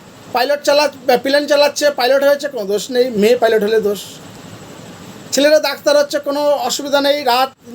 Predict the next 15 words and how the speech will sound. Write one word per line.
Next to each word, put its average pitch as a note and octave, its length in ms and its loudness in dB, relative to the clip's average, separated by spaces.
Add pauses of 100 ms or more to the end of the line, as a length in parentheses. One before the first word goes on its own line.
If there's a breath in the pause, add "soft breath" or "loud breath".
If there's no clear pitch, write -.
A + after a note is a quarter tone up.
(160)
রাত A#3+ 360 0
জেগে C4+ 220 2
জেগে C#4 280 2
ডিউটি C4+ 360 -6
করে C#4 240 6 (120)
দেখা B3 160 0
গেল C4+ 220 0
এক C4 260 2
সপ্তাহ C4 340 -4
পর C4 140 2
বাড়ি B3+ 220 2
এসেছে C4 280 -4
ডাক্তার B3+ 380 -2
ছেলে B3 260 4
আমার, A#3+ 260 -2